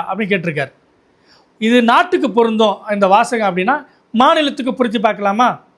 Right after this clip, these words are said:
அதாவது தமிழ்நாட்டுல ஏற்கனவே ஏழுல இருந்து எட்டு கோடி மக்கள் தொகை இருக்கு. இப்போ ஒவ்வொரு நாளும் வட இந்தியாவிலிருந்து,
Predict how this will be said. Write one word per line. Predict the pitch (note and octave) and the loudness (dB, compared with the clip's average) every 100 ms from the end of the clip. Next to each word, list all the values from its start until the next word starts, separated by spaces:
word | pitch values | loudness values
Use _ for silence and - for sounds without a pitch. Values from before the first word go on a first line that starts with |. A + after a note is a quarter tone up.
| - | -4
அதாவது | D#3 G3 F3+ F3+ E4+ - _ _ - | 0 4 2 2 -4 -6 _ _ -2
தமிழ்நாட்டுல | A3 C#4+ C#4 B3+ C4 A3+ | -2 2 0 2 0 2
ஏற்கனவே | B3 B3 B3 A3+ | 2 0 2 4
ஏழுல | B3 | 4
இருந்து | A#3+ B3 | 2 0
எட்டு | F3+ G#3 | 0 0
கோடி | G#3+ | -2
மக்கள் | G3 A#3 | -2 -2
தொகை | G#3+ G#3+ | 0 0
இருக்கு. | G3 D3+ F3+ _ _ _ _ _ - | 0 -2 -12 _ _ _ _ _ -10
இப்போ | F#3+ F#3 | -6 0
ஒவ்வொரு | G#3 C4+ D#4+ C#4 | 0 2 2 2
நாளும் | G3 E3 D#3+ G3 G3+ _ _ _ - | 0 0 0 -2 -6 _ _ _ 0
வட | G#3+ D4+ | 2 2
இந்தியாவிலிருந்து, | C#4 A#3 G3+ F3+ E3+ D3 | 2 2 2 -2 -4 -8